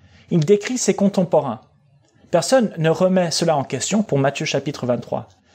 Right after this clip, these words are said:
Mais c'est la même chose au chapitre vingt-quatre. Cette génération, c'est cette génération-ci, celle des contemporains de Jésus, ceux qui ont rejeté Jésus, en particulier les chefs et les autorités religieuses du peuple. Bibliquement,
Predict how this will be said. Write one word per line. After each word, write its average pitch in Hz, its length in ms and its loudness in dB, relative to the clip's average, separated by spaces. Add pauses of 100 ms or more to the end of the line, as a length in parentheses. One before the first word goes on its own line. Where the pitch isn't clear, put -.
(140)
Mais 170 60 2
c'est - 140 0
la 175 100 4
même 220 220 0
chose 170 280 -2
au - 80 -4
chapitre 185 600 -2
vingt-quatre. 147 560 -4 (440)
Cette - 360 0
génération, 165 580 -2 (120)
c'est 185 160 0
cette 208 300 0
génération-ci, 160 1000 -2 (280)
celle 226 280 2
des 170 120 4
contemporains 202 580 0
de 156 100 -4
Jésus, 139 440 -4 (180)
ceux - 200 0
qui 214 160 2
ont 185 60 4
rejeté 240 500 0
Jésus, 127 480 -4 (280)
en 139 100 -2
particulier 156 800 -2 (220)
les 131 120 -2
chefs 180 500 -2
et 139 60 -8
les 139 180 -2
autorités 147 500 0
religieuses 135 680 -2
du 123 120 -4
peuple. - 360 -10 (720)
Bibliquement, 190 580 0